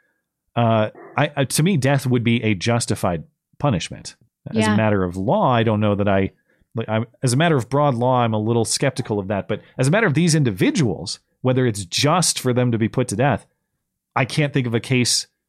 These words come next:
Speaker 1: other than, say, abuse of children, um, that, that would be more deserving of, uh, of an execution penalty.
Speaker 2: I agree. It just sets a horrible precedent. They'll, they'll be calling people like the Capitol riot-, rioters d-, domestic terrorists and, and executing
Speaker 1: Yeah.
Speaker 2: them for stuff like that.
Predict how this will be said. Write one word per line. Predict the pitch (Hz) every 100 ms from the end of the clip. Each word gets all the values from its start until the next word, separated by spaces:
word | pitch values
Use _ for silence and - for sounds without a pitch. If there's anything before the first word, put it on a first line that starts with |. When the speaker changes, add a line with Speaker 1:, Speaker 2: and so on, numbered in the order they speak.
| _
Speaker 1:
other | 123 123
than, | 117 110
say, | - 127 117
abuse | 107 104 123 135 123
of | 87
children, | - 151 180 135 98 104 113 _ _ _ _ _ _
um, | 104 98 98 101
that, | 120 110 _
that | 120 113 104
would | 101 104 92
be | 117 107
more | 107 123
deserving | 107 101 156 190 78 - _ _
of, | 107 90 85 - -
uh, | 90 78 76 - - - - _ - _
of | 117
an | 104
execution | 104 120 165 160 101
penalty. | 82 73 - 131 - _
Speaker 2:
I | 226
agree. | 196 196
It | 202
just | 214
sets | 214 190
a | 185 165 160 165 165 160 - - 170
horrible | 202 165 160 143
precedent. | - 147 139 147 139 180
They'll, | 170
they'll | 170 185
be | 170
calling | 170 180 170 160 151 - 165 175
people | 190 170
like | 156 151
the | 147
Capitol | 160 156 170 151
riot-, | 151 147 147 143
rioters | - 156 151 147 165 165
d-, | 165 - 165 151
domestic | 160 147 139 -
terrorists | - 156 151 151 -
and, | 175 - -
and | 180
executing | 143 - 180 185
Speaker 1:
Yeah. |
Speaker 2:
them | 151
for | 180
stuff | - 160
like | - 170
that. | 165